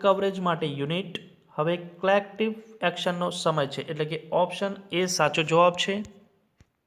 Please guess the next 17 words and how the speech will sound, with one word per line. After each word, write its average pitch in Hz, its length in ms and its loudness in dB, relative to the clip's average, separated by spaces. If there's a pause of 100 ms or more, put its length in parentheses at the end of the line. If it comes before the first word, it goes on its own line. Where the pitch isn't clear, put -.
(1040)
આંતરરાષ્ટ્રીય 196 720 2
યુનિવર્સલ 180 680 -2 (100)
હેલ્થ 156 240 0
કવરેજ 151 400 -2
ડે 160 120 0 (640)
એ 151 40 -4
સમગ્ર 165 460 -2
વિશ્વમાં 180 560 -2 (680)
બાર 165 340 0
ડિસેમ્બરના 160 520 -2
રોજ 156 220 2
ઉજવવામાં 160 520 2
આવ્યો 170 180 4
હતો. 185 360 -4 (720)
તે 147 80 -2
વિવિધ 175 400 -2
હિતધારકોના 165 840 0